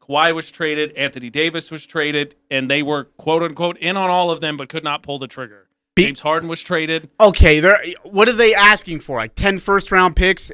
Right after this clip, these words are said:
Speaker 2: eight second-round picks? I
Speaker 1: What
Speaker 2: mean,
Speaker 1: is
Speaker 2: and, and by the way, Anthony Davis never wanted to go to Boston. Never wanted to go to Boston.
Speaker 1: Every star
Speaker 2: Kawhi
Speaker 1: player
Speaker 2: Leonard
Speaker 1: says that.
Speaker 2: never wanted to go to Boston.
Speaker 1: Okay, what's more important, being this team that's mediocre and continuing to be mediocre,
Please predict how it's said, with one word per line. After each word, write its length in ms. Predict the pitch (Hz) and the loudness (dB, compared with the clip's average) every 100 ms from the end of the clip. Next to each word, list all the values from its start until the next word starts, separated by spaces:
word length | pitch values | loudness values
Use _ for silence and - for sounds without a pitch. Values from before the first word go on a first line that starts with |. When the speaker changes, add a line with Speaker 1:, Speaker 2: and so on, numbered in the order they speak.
| _ | _
Speaker 2:
eight 200 | 165 185 | 0 0
second-round 540 | - 180 185 175 175 - | -2 -4 0 4 4 4
picks? 420 | 180 180 - - _ _ _ _ _ _ _ _ _ _ _ | 2 2 -2 -14 _ _ _ _ _ _ _ _ _ _ _
I 80 | - | 4
Speaker 1:
What 40 | 185 | 4
Speaker 2:
mean, 100 | 226 | 4
Speaker 1:
is 60 | |
Speaker 2:
and, 120 | 202 240 | 2 4
and 80 | 233 | 6
by 140 | 240 269 | 6 6
the 80 | |
way, 220 | 233 214 196 | 4 2 2
Anthony 460 | 220 294 269 240 | 2 2 0 -4
Davis 340 | 160 220 190 170 | 4 4 4 -2
never 220 | 202 196 | 0 2
wanted 240 | 185 180 | 4 2
to 60 | 165 | 2
go 160 | 160 160 | -2 -2
to 60 | |
Boston. 540 | 143 147 123 - 113 104 _ _ _ | 2 0 0 -4 -14 -14 _ _ _
Never 300 | 165 240 262 | 2 4 4
wanted 220 | 214 214 | 4 4
to 60 | 190 | 4
go 100 | 180 | 0
to 80 | 160 | 2
Boston. 420 | 160 139 135 349 | 2 2 2 0
Speaker 1:
Every 220 | - 330 | 0 -6
star 300 | - - 262 | -4 -4 0
Speaker 2:
Kawhi 100 | 240 | 6
Speaker 1:
player 240 | 262 320 | 8 8
Speaker 2:
Leonard 240 | 240 247 226 | 6 4 4
Speaker 1:
says 60 | 170 | 2
that. 320 | 160 143 113 | -2 -4 -4
Speaker 2:
never 260 | 165 214 208 | 2 2 2
wanted 280 | 196 202 196 | 0 2 2
to 40 | 180 | 2
go 140 | 180 | 0
to 60 | 165 | 0
Boston. 580 | 160 156 147 - 120 95 _ _ _ _ | 4 4 4 -2 -14 -14 _ _ _ _
Speaker 1:
Okay, 300 | 165 180 202 | -6 0 0
what's 300 | 170 202 208 | 0 -4 -2
more 140 | 208 202 | -4 -4
important, 500 | 175 190 147 120 - _ | -2 -2 -2 -8 -16 _
being 280 | 160 170 160 | -4 -4 -4
this 180 | 180 | -6
team 240 | - 190 175 | -2 -2 -2
that's 180 | 160 156 | -4 -4
mediocre 640 | 170 160 160 160 170 160 | -4 0 -2 -2 -2 -2
and 160 | 156 131 | -2 -6
continuing 380 | 135 131 151 151 | -8 -4 -2 -2
to 60 | |
be 120 | 139 143 | -4 -2
mediocre, 520 | 147 143 143 143 | -2 0 -2 -2